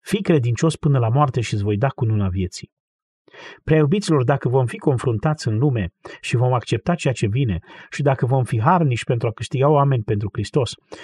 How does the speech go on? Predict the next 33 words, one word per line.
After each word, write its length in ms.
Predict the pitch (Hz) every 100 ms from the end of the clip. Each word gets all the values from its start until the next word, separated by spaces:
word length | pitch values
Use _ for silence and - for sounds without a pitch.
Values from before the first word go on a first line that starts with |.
| - -
vom 160 | 139
putea 260 | 135 143 202
sta 180 | 190 160
alături 320 | 147 151 139
de 100 | 120
Smirna 400 | 104 123 135 113
și 140 | 101
Filadelfia 680 | - 117 104 123 107 - 107 - -
și 160 | - -
nu 80 | 202
vom 180 | 254 208
cădea 400 | 135 107 139 156
în 140 | 143
capcana 500 | 120 117 - 147 127
celor 320 | 110 139 123 -
alte 280 | 120 120 107
cinci 260 | - 113
biserici. 540 | 101 95 87 78 - - _ _ _ _ _ - - -
Dumnezeu 380 | 151 151 131 214
să 120 | 190
ne 80 | 160
ajute 400 | 110 165 127 98
să 180 | - 120
fim 200 | 185 170
avertizați 640 | 120 120 - 110 156 147
cu 100 | -
privire 340 | 110 101 123
la 120 | 127 107
modul 320 | 117 123 104
în 80 | 101
care 240 | 113 101
Satan 360 | - 95 - 95
atacă. 500 | 92 87 - 113